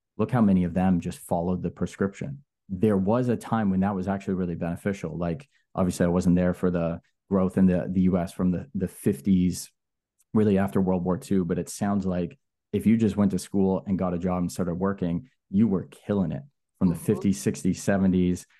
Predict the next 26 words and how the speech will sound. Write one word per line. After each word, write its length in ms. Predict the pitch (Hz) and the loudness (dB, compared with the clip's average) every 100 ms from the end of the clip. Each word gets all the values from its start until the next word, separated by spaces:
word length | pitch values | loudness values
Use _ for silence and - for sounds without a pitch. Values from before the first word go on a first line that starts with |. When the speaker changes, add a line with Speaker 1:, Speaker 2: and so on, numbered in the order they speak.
| _ _ | _ _
Speaker 1:
all 120 | 92 | -2
the 60 | 95 | 0
way 200 | 87 87 | 0 0
up, 300 | 92 85 - | 0 -2 -4
like, 200 | 90 85 | -4 -2
which 340 | 95 98 - - | -2 -2 -2 -6
a 40 | 95 | -2
lot 220 | 92 90 | 0 0
of, 160 | 90 - - | -4 -8 -2
you 100 | 95 | 0
know, 320 | 87 82 71 _ | 0 -2 -6 _
boomers 520 | 110 87 104 101 98 95 | -6 -2 2 4 2 0
around 220 | 90 90 | -2 -2
that 140 | 85 | -2
generation 500 | 92 90 90 87 90 | -2 -2 -2 -4 -4
had. 400 | 95 98 95 85 - _ _ _ | -2 -4 -4 -8 -16 _ _ _
But 220 | 98 95 - | -4 -4 0
the 140 | 101 | 2
world 240 | 98 113 101 | 4 4 4
looks 180 | 98 | 0
so 200 | - 95 | -2 -2
different 340 | 87 90 95 82 | 0 -2 -2 -2
now, 180 | 80 69 | -4 -4
where 160 | 95 | -2
the 80 | 92 | -2
prescription 920 | - 95 - 98 98 - 87 90 92 | -4 -8 -4 -4 -2 0 0 0 -2